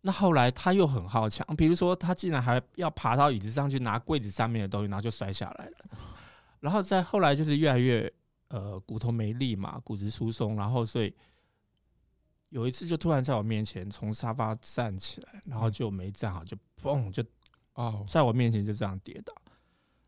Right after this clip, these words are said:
Speaker 1: 那是真的还好，就是很幸运，就是他没有造成太大的
Speaker 2: 嗯。
Speaker 1: 这个外伤或怎么样。
Speaker 2: 嗯。
Speaker 1: 对，那有时候面对他的那个，那个健忘或者是什么，我，我妈妈因为是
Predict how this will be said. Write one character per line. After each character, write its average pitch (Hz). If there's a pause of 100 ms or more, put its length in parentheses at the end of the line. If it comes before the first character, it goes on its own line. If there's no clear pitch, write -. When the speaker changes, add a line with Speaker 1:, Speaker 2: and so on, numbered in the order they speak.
(140)
Speaker 1:
那 196
是 180
真 160
的 143
还 104
好， 117
就 -
是 120
很 92
幸 120
运， 110
就 107
是 104
他 101
没 95
有 - (120)
造 -
成 95
太 95
大 92
的 107
Speaker 2:
嗯。 101 (240)
Speaker 1:
这 -
个 90 (340)
外 98
伤 104
或 107
怎 113
么 101
样。 -
Speaker 2:
嗯。 - (480)
Speaker 1:
对， 143
那 175
有 131
时 -
候 190
面 190
对 175
他 156
的 139
那 127
个， 113
那 127
个 117 (360)
健 131
忘 127
或 113
者 110
是 113
什 -
么， 80
我， 117 (460)
我 147
妈 131
妈 175
因 175
为 165
是 123